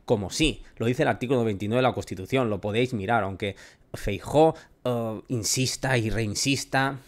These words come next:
lo tiene imposible. El rey va a nombrar la investidura a Sánchez. Sánchez va a ganar. Ya tiene la mesa, lo tiene todo hecho. Lo tiene atado al cien por cien. Por no nada es al cien por cien, pues diremos el noventa y siete. ¿Os parece bien? Noventa y siete por cien.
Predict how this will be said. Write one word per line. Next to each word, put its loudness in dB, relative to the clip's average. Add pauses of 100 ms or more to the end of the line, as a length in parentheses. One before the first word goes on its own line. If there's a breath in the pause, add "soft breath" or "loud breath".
(320 loud breath)
lo -4
tiene -4
imposible. -8 (300 loud breath)
El -4
rey 2
va -2
a -2
nombrar -2
la -4
investidura -6
a -14
Sánchez. -16
Sánchez -4
va -4
a -12
ganar. -14
Ya -4
tiene -4
la -6
mesa, -2
lo -6
tiene -4
todo -4
hecho. -10
Lo -4
tiene -2
atado -10
al -14
cien -2
por -2
cien. 0 (380 loud breath)
Por -2 (160)
no 0
nada 2
es 0
al 2
cien -2
por -2
cien, 2
pues 2
diremos 2
el 0
noventa -2
y 0
siete. -2
¿Os -6
parece 2
bien? 0
Noventa -4
y -4
siete 0
por -2
cien. -10